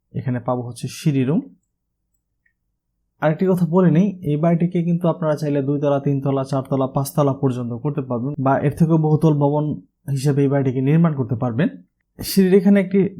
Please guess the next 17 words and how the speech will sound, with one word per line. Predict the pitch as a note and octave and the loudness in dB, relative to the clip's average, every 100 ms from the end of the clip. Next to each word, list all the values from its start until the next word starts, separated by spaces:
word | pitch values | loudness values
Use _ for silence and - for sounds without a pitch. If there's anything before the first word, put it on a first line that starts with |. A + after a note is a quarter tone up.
| C#3 | 2
ডোর | D3 D3+ | 4 4
রয়েছে, | D3+ B2+ E3+ G3+ | 4 2 -2 -2
এটি | C3 C3 | -2 -4
হচ্ছে | C3 C3+ | -2 -2
মেইন | B2 C#3 D#3 | 0 0 2
ডোর | D3+ D#3+ - | 0 -2 -4
এই | C3 | -4
বাড়িতে | B2+ B2+ A#2+ | -4 -4 -4
প্রবেশ | C3 A#2 - | -4 -6 -6
করার | B2 A#2+ | -6 -4
জন্য | B2+ C#3 | -4 -4
বা | B2+ B2+ - | -4 -6 0
এই | D#3 F3 - - | 4 4 2 0
ফ্লোরে | D#3 D3 | 4 4
প্রবেশ | C#3 C#3 C3 | 4 0 -2
করার | - B2+ | -4 -6
জন্য। | A#2 C3+ G3 C#4+ | -4 -2 -4 -6